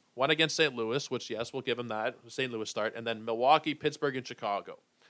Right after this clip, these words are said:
So five out of six games were against opponents with kinda subpar lineups. Milwaukee's kind of in the middle there.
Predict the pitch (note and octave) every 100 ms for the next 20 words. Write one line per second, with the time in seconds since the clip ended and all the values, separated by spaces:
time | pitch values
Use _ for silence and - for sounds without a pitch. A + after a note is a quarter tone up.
0 | - _ _ _ - B2 - C#3 E3 E3
1 | D3 - D3 - C#3 C#3+ C#3+ C3 A#2+ C3
2 | C3 - A#2+ C3+ C3+ C3+ C3 - A#2 -
3 | - - A#2 G#2 - C3 B2+ C3+ B2+ B2+
4 | C3+ C3 B2 - A#2 A2+ B2 A#2+ A#2+ A#2
5 | - A2+ A2 G2+ G#2 G2+ B2+ C3 C3 C3
6 | B2